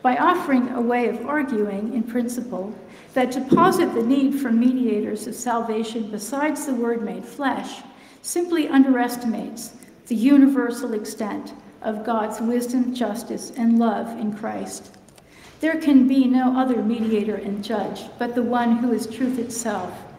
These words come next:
and who therefore takes into account all the circumstances of each life. And if truth discerns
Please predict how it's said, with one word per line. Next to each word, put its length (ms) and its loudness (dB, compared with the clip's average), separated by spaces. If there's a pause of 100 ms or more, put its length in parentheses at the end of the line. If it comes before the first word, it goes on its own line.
(320)
and 140 4
who 180 2
therefore 580 2 (320)
takes 300 0
into 300 2
account 540 -2
all 180 0
the 60 -2
circumstances 960 -6
of 180 -12
each 240 -4
life. 500 -6 (1000)
And 160 6
if 240 4
truth 360 0
discerns 800 -4